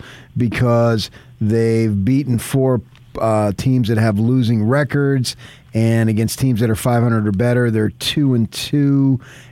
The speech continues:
And interestingly enough, I mean, they've got a tough stretch coming up with B Y U, Notre Dame, and Pittsburgh, right? Notre Dame, or B Y U got back in the rankings,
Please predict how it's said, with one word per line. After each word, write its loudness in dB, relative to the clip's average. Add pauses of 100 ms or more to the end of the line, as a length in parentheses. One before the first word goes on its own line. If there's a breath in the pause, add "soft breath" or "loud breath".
(120)
And 2
interestingly 0
enough, 0
I 0
mean, 2
they've 0
got 0
a -2
tough -6
stretch -4
coming 0
up 0
with -2
B 0
Y 0
U, 0
Notre 0
Dame, 0
and -2
Pittsburgh, -2
right? 0
Notre 0
Dame, -2
or -4
B -2
Y 0
U 2
got -2
back -2
in 0
the 2
rankings, 0